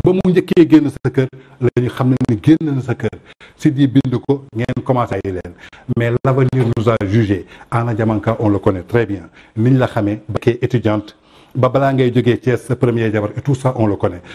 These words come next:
Nous te respectons beaucoup. Donc, il faut respecter les Sénégalais. Tey, tu te comportes comme un président, Ousmane Sonko. Ousmane Sonko, soo nee tey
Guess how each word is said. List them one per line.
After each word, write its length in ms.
Nous 120
te 80
respectons 520
beaucoup. 420
Donc, 220
il 60
faut 180
respecter 440
les 100
Sénégalais. 460
Tey, 340
tu 100
te 80
comportes 420
comme 220
un 80
président, 500
Ousmane 240
Sonko. 380
Ousmane 260
Sonko, 340
soo 140
nee 140
tey 180